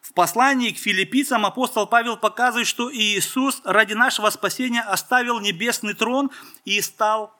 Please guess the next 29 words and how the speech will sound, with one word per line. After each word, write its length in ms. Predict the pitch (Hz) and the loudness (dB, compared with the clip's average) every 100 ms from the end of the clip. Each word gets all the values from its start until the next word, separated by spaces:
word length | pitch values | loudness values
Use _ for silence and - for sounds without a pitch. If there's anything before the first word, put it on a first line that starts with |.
| - | -8
человеком. 800 | - 214 208 196 247 - 180 160 | -4 0 0 2 0 2 2 2
Филиппийцам 600 | 180 175 170 208 196 165 | -2 -2 -4 -4 -4 0
два 200 | 180 190 | 0 0
шесть 320 | - 185 - | 0 -2 -2
семь 320 | 240 240 240 - - - - - | -4 -2 -4 -8 -20 -20 -20 -2
написано: 640 | 185 190 226 214 202 196 - _ - | 0 2 0 2 2 2 -2 _ -2
«Он, 240 | 254 247 | 0 2
будучи 320 | 220 240 - | 0 0 0
образом 480 | 254 226 220 220 208 | 0 0 2 2 0
Божьим, 300 | 233 226 226 | 0 -2 0
не 100 | 214 | -2
посчитал 480 | 208 - 190 180 180 | 0 -2 0 2 2
хищением 680 | - 208 - 262 254 220 175 | 0 -2 0 0 0 0 0
быть 200 | 196 196 | -2 0
равным 760 | 185 220 262 240 254 262 247 _ - | 2 4 4 2 0 0 -2 _ -8
Богу, 640 | 156 202 196 180 214 - _ - | 0 2 2 0 -6 -6 _ -14
но 220 | 175 190 214 | -2 0 0
уничижил 840 | 208 208 214 269 294 247 254 269 | -2 -2 0 0 2 2 0 -4
себя 500 | - - 165 202 233 | -12 -6 0 4 4
самого, 680 | - 247 233 180 185 185 - - _ - | 2 0 0 0 0 0 -4 -20 _ 2
приняв 320 | 220 254 247 | 2 4 0
образ 380 | 214 202 196 - | -2 0 0 2
раба, 420 | 180 165 190 226 | 2 4 4 4
сделавшись 480 | 156 196 220 208 165 | 0 0 0 0 -2
подобным 420 | 190 175 202 175 | -2 0 0 -2
человеком 500 | - 175 180 220 214 | -2 0 0 0 -2
и 100 | 196 | 0
по 100 | 175 | -2
виду 400 | 160 175 190 185 | -2 -2 -4 -4